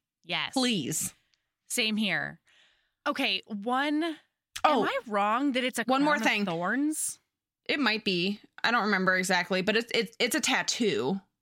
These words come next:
Speaker 2: And so
Speaker 1: Yeah, it's a
Speaker 2: with
Speaker 1: magic
Speaker 2: this tat-,
Speaker 1: tattoo.
Speaker 2: so not only do they have this magic tattoo, this magic tattoo lets them only have access to, like, a ten percent of their actual power. They also
Speaker 1: Which
Speaker 2: have
Speaker 1: is bananas.
Speaker 2: Which also, they have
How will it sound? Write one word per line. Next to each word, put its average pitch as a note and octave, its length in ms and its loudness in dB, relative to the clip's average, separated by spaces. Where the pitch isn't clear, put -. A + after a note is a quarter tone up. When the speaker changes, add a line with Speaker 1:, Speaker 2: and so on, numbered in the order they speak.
Speaker 2:
And G#3+ 180 0
so G#3 460 2
Speaker 1:
Yeah, E3 260 -2
it's E3 100 -6
a A3 40 -2
Speaker 2:
with B3 140 2
Speaker 1:
magic A3 220 -2
Speaker 2:
this A#3+ 100 0
tat-, F3 100 0
Speaker 1:
tattoo. A#3 360 0
Speaker 2:
so A3+ 240 2
not A#3+ 200 2
only D4+ 180 0
do C4 100 0
they A3+ 140 2
have G#3 200 0
this G#3 160 0
magic F#3 280 -2
tattoo, F3 300 -2
this E3+ 200 -4
magic G#3 260 -2
tattoo F3 440 0
lets E3+ 260 -2
them F#3+ 120 0
only F3 260 0
have F3 120 0
access E3 320 -2
to, E3 100 -4
like, D3+ 200 -2
a F3 60 -2
ten F3 220 -2
percent F3 300 0
of D#3 80 -2
their D#3+ 100 0
actual D#3+ 460 0
power. C#3 520 -2
They F#3+ 120 2
also G#3 220 0
Speaker 1:
Which A3+ 100 0
Speaker 2:
have A#3 180 0
Speaker 1:
is C#3 60 -10
bananas. A#2+ 920 -10
Speaker 2:
Which A3 180 -2
also, A#3+ 420 0
they G#3 100 2
have G3 460 0